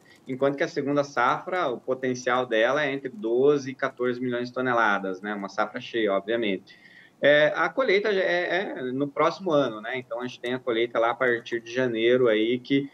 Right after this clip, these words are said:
avança aí pro janeiro, fevereiro e março aí, algumas colheitas talvez em dezembro, mas é muito precoce aí essa colheita, né?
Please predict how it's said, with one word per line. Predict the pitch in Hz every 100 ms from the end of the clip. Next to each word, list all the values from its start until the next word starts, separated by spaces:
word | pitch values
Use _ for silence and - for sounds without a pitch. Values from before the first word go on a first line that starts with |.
| - -
avança | 117 107 110 123 127
aí | 117
pro | 117 127 117 110 101
janeiro, | 110 113 117
fevereiro | 107 107 107 120
e |
março | 120 104 113 113 -
aí, | 107 101 107 131
algumas | 110 104 110 110
colheitas | - 104 107 104 107 - -
talvez | 101 98 107 107
em | 117
dezembro, | 117 117 101 110 123
mas | 120 120 120
é | 101 110 107 104
muito | 107 113 117 120
precoce | - 123 - 110 110 - 117 110
aí | 104 104 110
essa | 110 120
colheita, | - 127 104 98 95 92
né? | 98 104